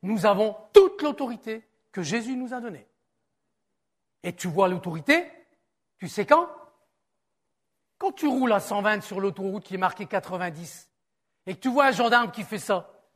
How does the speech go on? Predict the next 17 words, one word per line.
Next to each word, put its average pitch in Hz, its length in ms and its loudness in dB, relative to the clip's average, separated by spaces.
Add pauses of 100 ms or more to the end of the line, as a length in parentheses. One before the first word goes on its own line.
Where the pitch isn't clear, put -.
(120)
tu - 840 -20 (320)
mets 170 80 -8
sur 185 140 -12
le 165 40 -12
côté, 214 240 -6
tu 165 120 -20
te - 80 -18
mets 180 80 -12
tout 247 100 -16
de - 60 -20
suite 196 100 -16
sur 160 100 -18
le - 40 -20
côté, 156 200 -16 (160)
sauf 202 280 -4
certains - 280 -8
phénomènes. 139 440 -12